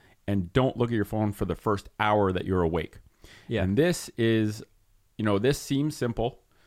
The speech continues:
Speaker 1: Once again, a lot of people are gonna find it difficult, probably. So I know I did, so don't feel bad if you do. And maybe you start with, like, twenty minutes and then work up to an hour. But I think an hour, I've found that an hour is a very good buffer. And I think this brings to light a couple things. Number one,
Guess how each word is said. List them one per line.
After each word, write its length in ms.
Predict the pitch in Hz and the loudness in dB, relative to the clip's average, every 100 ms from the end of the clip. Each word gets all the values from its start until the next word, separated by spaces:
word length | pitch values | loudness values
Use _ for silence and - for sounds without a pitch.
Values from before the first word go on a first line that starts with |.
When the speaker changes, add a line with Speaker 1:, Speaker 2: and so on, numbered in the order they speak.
| _ _ _ _ | _ _ _ _
Speaker 1:
Once 200 | 87 90 | -8 -6
again, 320 | 123 104 98 117 | -2 0 -2 -2
a 40 | |
lot 80 | 87 | -2
of 60 | 87 | 0
people 180 | 101 104 | 0 0
are 40 | |
gonna 120 | 98 | 0
find 200 | 101 107 | 0 0
it 60 | 123 | 0
difficult, 460 | 95 98 98 - - _ | -2 -2 -6 -6 -12 _
probably. 460 | - 90 87 98 117 _ | 0 0 2 -2 -4 _
So 180 | - - | -10 -4
I 120 | 98 | 0
know 140 | 101 95 | 2 4
I 160 | 98 | 2
did, 280 | 92 92 - | 2 -2 -4
so 80 | 90 | -6
don't 160 | 82 - | -6 -2
feel 120 | 104 | 0
bad 220 | 92 95 | 2 0
if 100 | - | 0
you 60 | 113 | 0
do. 220 | 98 120 _ _ - | 0 -2 _ _ -4
And 140 | 92 | 0
maybe 180 | 107 120 | 2 4
you 80 | 113 | 2
start 240 | - 104 | 2 0
with, 80 | 92 | 2
like, 160 | 92 - | 0 -2
twenty 220 | 110 98 | -4 0
minutes 340 | 90 95 - - | 0 0 -4 -4
and 100 | 87 | -4
then 120 | 85 | 0
work 200 | 95 90 | -2 -2
up 120 | 85 | -4
to 120 | - 87 | -4 -4
an 60 | |
hour. 140 | 82 104 | -4 -4
But 120 | 123 | -4
I 60 | 143 | -4
think 160 | 175 | -2
an 100 | 123 | 0
hour, 320 | 107 120 113 - - - | 2 4 2 0 -12 -4
I've 220 | 120 151 | -2 0
found 240 | - 139 135 | 0 0 0
that 80 | |
an 120 | 101 101 | 0 2
hour 180 | 107 104 | 2 2
is 80 | |
a 40 | 87 | 2
very 240 | 90 92 | 2 2
good 180 | 90 85 | 0 -2
buffer. 300 | 85 78 80 | -4 -4 -6
And 180 | 85 90 | -4 -4
I 80 | 98 | -4
think 260 | - 151 | -2 0
this 180 | - 131 | 0 0
brings 280 | - 117 113 | 2 0 0
to 60 | 107 | 2
light 180 | 98 82 | 2 0
a 60 | |
couple 300 | - 101 - | 0 -2 -2
things. 320 | - - - 113 | -6 -10 -6 -2
Number 220 | 151 156 | 2 2
one, 400 | 113 110 107 | 2 2 2